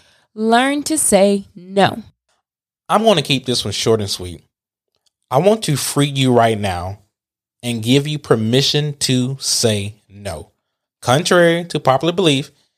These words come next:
Speaker 2: you don't have to say yes to everything and everyone. Stop being a people pleaser.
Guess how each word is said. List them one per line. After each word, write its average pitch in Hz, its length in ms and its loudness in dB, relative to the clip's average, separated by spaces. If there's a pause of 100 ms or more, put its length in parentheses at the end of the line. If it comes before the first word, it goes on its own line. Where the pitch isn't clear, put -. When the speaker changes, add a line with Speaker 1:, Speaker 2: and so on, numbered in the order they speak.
(360)
Speaker 2:
you 117 180 -2
don't 160 340 2
have - 480 -4
to 131 120 -6
say 131 260 0
yes 107 640 -2
to - 260 -8
everything 120 680 -4
and 110 140 -8
everyone. 95 580 -10 (1000)
Stop 135 340 0
being 151 220 0
a 170 40 -2
people 165 280 -2
pleaser. 156 440 -2